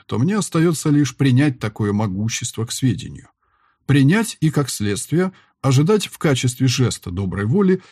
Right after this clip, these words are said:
передачи мне всех имеющихся у дома Эфруси сведений о том,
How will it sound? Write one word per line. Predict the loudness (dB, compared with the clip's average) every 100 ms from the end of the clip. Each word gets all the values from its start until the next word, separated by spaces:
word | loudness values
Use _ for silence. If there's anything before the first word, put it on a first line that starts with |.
| _
передачи | 0 4 4 4 2 2
мне | 4 2
всех | 0 -2 -2 -2
имеющихся | -2 0 0 -2 -4 -4 -2
у | 2
дома | 4 4 2 -4
Эфруси | -4 -4 -2 -2
сведений | -6 -4 -4 -2 -4 -4
о | -4
том, | -2 0 0